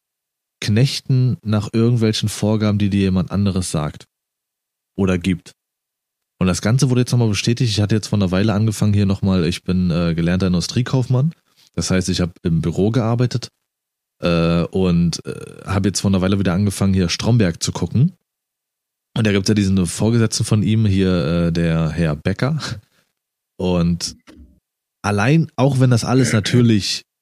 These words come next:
so ein bisschen, äh, auch so die ernsteren Sachen eher so ein, so ein, so ein, äh, lustigen, lustigen, lustigen Hintergrund haben,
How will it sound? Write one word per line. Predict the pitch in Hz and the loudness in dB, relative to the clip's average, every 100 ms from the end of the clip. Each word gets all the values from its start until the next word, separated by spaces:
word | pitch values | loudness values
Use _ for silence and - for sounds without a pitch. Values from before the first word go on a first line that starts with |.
| _ _ _ _ | _ _ _ _
so | - 92 | -6 -2
ein | 87 | 0
bisschen, | 104 - 98 95 85 - _ - - - - - | 0 0 0 0 -2 -8 _ -4 -4 -6 -12 -6
äh, | 87 87 85 73 - _ _ | -2 0 0 -2 -4 _ _
auch | 92 87 | -6 -2
so | 101 | 0
die | 90 | 0
ernsteren | 85 110 110 101 | -2 -2 -2 -2
Sachen | 92 98 98 | 0 -2 -2
eher | 85 95 | 0 -2
so | 92 92 | 0 0
ein, | 87 | 0
so | 87 | 0
ein, | 87 - _ _ _ _ | 0 -4 _ _ _ _
so | - 92 | -2 0
ein, | 87 82 | 0 0
äh, | 82 82 | -2 0
lustigen, | 95 110 107 95 98 95 80 | 0 -2 -2 -2 0 0 -2
lustigen, | 82 85 - 98 76 80 - | -4 -6 -4 -4 -4 -6 -4
lustigen | 98 - - 98 95 80 _ _ _ _ _ _ _ _ _ _ _ | -4 -2 -2 0 0 -2 _ _ _ _ _ _ _ _ _ _ _
Hintergrund | 107 110 127 131 113 113 92 | -4 0 2 2 2 0 0
haben, | 92 101 143 | 0 0 0